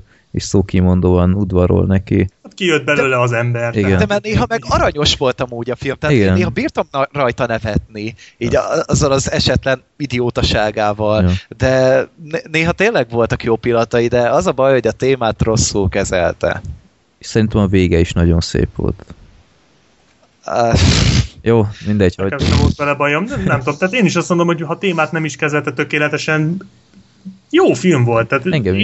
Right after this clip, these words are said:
Speaker 1: is.
Speaker 2: élveztem nézni, tehát
Speaker 1: Pontosan. Engem is nagyon szórakoztatott, és én nagyon örülök, hogy kihúztuk, mert ezt se láttam volna, ö, népakarata nélkül.
Speaker 3: Hát száraz maradtál volna nélküle.
Speaker 1: Igen.
Speaker 3: Ha.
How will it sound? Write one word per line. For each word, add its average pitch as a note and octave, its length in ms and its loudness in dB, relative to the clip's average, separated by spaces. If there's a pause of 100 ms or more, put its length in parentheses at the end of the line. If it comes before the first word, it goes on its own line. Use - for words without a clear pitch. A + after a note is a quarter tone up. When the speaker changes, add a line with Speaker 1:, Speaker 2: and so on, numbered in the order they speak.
Speaker 1:
is. B3+ 60 -2
Speaker 2:
élveztem C3 500 0
nézni, A#2+ 360 -2
tehát A#2+ 180 2
Speaker 1:
Pontosan. F#2 580 -4 (560)
Engem A2 240 2
is G#2+ 80 2
nagyon G#2 220 2
szórakoztatott, G2 920 0
és - 200 -2
én G2 220 -2
nagyon F2+ 280 2
örülök, F2 380 0
hogy - 340 -2 (120)
kihúztuk, F#2 580 0
mert F2 260 0 (540)
ezt - 180 0
se - 140 0
láttam D2+ 420 2
volna, E2+ 460 2 (100)
ö, - 280 -2
népakarata F2 720 0
nélkül. F2+ 400 0 (140)
Speaker 3:
Hát B2 240 0
száraz D3+ 560 0
maradtál B2+ 500 0
volna A#2 360 0
nélküle. A2 680 -2
Speaker 1:
Igen. - 240 0
Speaker 3:
Ha. D#3+ 140 2